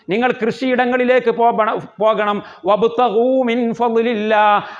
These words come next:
അള്ളാഹുവിൻ്റെ ഔദാര്യം നിങ്ങൾ അന്വേഷിക്കണം, ഹലാലായ ഭക്ഷണം അന്വേഷിക്കണം.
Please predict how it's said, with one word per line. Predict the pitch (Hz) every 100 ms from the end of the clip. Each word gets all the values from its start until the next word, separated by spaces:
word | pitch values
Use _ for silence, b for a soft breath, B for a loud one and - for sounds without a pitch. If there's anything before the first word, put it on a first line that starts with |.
| -
അള്ളാഹുവിൻ്റെ | 240 254 254 240 254 247
ഔദാര്യം | 240 254 240 240 220 220
നിങ്ങൾ | 214 226 220
അന്വേഷിക്കണം, | 226 240 220 220 208 208 202 B -
ഹലാലായ | 202 240 254 240 233 226
ഭക്ഷണം | 208 202 233 233 226
അന്വേഷിക്കണം. | 226 233 226 214 208 208 208 208